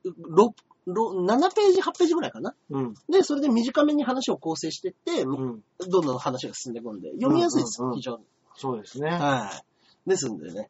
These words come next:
Speaker 2: うん。
Speaker 1: はい。カクカクしかじか。
Speaker 2: はい。
Speaker 1: はい。完結しましたので、
Speaker 2: うん。
Speaker 1: ぜひぜひ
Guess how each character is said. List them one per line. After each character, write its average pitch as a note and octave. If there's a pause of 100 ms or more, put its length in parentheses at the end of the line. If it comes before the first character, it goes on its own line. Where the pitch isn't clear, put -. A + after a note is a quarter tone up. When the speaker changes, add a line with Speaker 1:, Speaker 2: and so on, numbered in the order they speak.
Speaker 2:
う C3
ん。 C3
Speaker 1:
は B2
い。 G#2
カ C#3+
ク -
カ -
ク -
し -
か A2+
じ G2
か。 - (140)
Speaker 2:
は A#2
い。 -
Speaker 1:
は A2
い。 -
完 D#3
結 C#3
し C#3
ま C#3+
し -
た -
の -
で、 - (100)
Speaker 2:
う C#3+
ん。 G#2+
Speaker 1:
ぜ B2+
ひ A2+
ぜ F#2+
ひ -